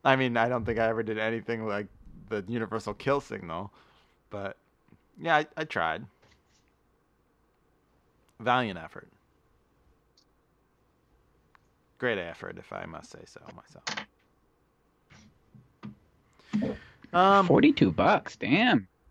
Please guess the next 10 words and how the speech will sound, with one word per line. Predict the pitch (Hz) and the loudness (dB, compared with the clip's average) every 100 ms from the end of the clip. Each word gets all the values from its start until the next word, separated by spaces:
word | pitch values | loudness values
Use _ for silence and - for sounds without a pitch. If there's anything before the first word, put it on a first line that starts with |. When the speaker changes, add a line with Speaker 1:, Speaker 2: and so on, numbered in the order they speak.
| _ - | _ -4
Speaker 1:
What, | 127 120 | -2 -2
the | 110 | -6
Star | - 120 127 | 0 4 4
Stage? | - 160 175 175 - _ _ _ _ _ _ _ _ _ _ _ - _ | 2 0 0 -2 -10 _ _ _ _ _ _ _ _ _ _ _ -20 _
Speaker 2:
Forty-two | 160 175 170 190 143 | 2 2 2 0 4
oh | 135 | 4
four. | - - 120 117 78 - | 2 0 2 2 0 0
Speaker 1:
No, | 127 | 4
I, | 110 135 143 | 6 4 4
I, | - | 6